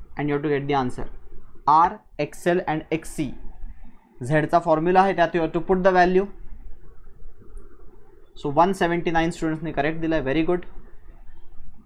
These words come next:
And let's check the condition on the leaderboard. I guess fifteen question झालेले, yes. So fifteenth question नंतर fifty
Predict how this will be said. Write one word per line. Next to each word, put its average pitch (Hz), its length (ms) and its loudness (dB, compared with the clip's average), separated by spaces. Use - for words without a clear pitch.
And 143 420 0
let's 185 240 2
check 165 200 6
the 160 100 -2
condition 165 420 2
on 156 100 -2
the 156 80 2
leaderboard. 185 480 6
I 147 120 4
guess 156 240 0
fifteen 170 320 0
question 165 240 -2
झालेले, 165 360 2
yes. 160 180 0
So 170 120 2
fifteenth 226 500 -2
question 180 480 2
नंतर 165 460 2
fifty 202 220 4